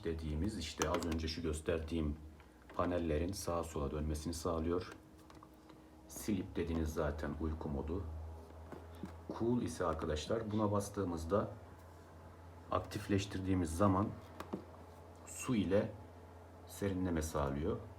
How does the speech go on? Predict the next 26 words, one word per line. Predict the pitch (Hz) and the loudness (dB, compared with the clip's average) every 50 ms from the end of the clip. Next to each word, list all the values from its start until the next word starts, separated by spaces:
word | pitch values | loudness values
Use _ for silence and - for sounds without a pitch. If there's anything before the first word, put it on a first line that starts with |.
| - - - | -16 -6 0
Bunu | 107 104 101 | 0 0 2
pasif | - 107 101 104 - - - | 2 0 0 0 -4 -2 2
yaptığımızda | 101 95 90 - - 92 90 82 78 71 - 101 107 117 - - - - - - - - | 2 2 2 2 0 2 2 4 2 4 8 8 8 8 6 -2 -8 -14 -14 -16 -16 -12
suyu | - - - - 110 104 98 90 82 71 - - - - - - - - - - - - - - - - - - - - | -8 -6 -2 6 8 8 8 8 6 4 2 -4 -12 -14 -14 -16 -16 -16 -16 -18 -18 -18 -16 -18 -18 -16 -16 -16 -14 -4
kapatıyor | - - 85 - 101 98 101 - - 107 113 123 127 - - - - - - - - - - - - | 0 0 2 4 2 2 2 4 6 6 6 6 4 2 -6 -12 -14 -14 -14 -14 -14 -14 -16 -6 -4
ve | - | -4
sadece | 76 - - 127 117 98 85 80 110 107 | -2 2 4 6 6 6 6 4 6 6
vantilatör | 101 101 98 101 - - 90 90 - 95 85 | 8 8 6 6 2 -2 -2 0 2 2 2
gibi | 78 78 73 69 - | 2 2 -2 -2 -2
çalışıyor | - - 73 67 - - - 64 | -2 -2 -2 -2 -2 -2 -4 -4
arkadaşlar. | 67 - - - - - - 107 107 107 - - - - - - - | -2 -2 -4 -6 -2 2 2 2 2 2 -4 -10 -12 -14 -14 -12 -4
Bu | 98 107 95 | -2 0 2
da | 90 | 2
gördüğünüz | 80 78 95 82 76 73 73 67 67 80 95 92 - | 2 2 2 0 0 0 -2 -2 -2 -2 -2 -2 -2
normal | 92 76 69 69 73 87 92 | 0 0 0 0 0 -2 -2
açma | - 78 76 - - - - | -2 -4 -4 -4 -6 -6 -6
kapama | - - 80 - 80 85 | -6 -8 -8 -10 -10 -10
tuşu. | - - - - - - - - - - - - | -12 -14 -16 -16 -16 -16 -16 -16 -16 -16 -6 0
Bu | - 120 113 | 2 4 6
ürünün | 117 107 104 104 107 104 | 6 8 8 10 10 10
arkadaşlar | 98 92 90 - 95 92 90 - - 85 80 | 8 6 6 4 2 2 2 2 0 0 2
gördüğünüz | 80 90 90 90 85 95 90 90 98 95 85 | 4 4 4 4 4 2 2 4 4 2 2
gibi | 76 78 71 80 95 107 107 - - - - - - - - - | 0 0 2 2 0 0 0 -4 -8 -12 -14 -16 -16 -16 -14 -12
servisini | - - - 95 92 92 92 90 85 - - 82 101 101 95 | -12 -2 0 2 2 2 2 0 -2 -2 0 2 2 6 6
Vestel | 95 87 - - - 78 71 71 | 6 4 4 0 0 0 0 0
üstlenmiş. | 73 - - - 73 69 69 67 73 90 101 - - - - - | -2 -4 -4 -4 -4 -2 -2 0 0 -2 -2 -2 -4 -8 -10 -12